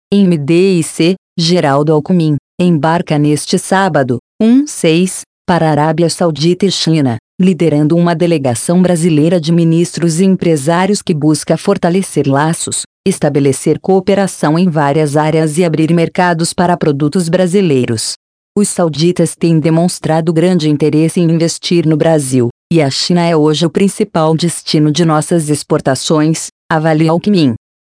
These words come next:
Teremos uma agenda intensa com autoridades,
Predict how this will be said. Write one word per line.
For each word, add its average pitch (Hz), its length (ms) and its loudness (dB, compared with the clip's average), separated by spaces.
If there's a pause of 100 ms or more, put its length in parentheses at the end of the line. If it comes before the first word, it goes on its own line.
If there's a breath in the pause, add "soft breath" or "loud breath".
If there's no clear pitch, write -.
Teremos 165 480 2
uma 175 160 2
agenda 156 420 0
intensa 151 640 0
com 185 180 0
autoridades, 160 840 0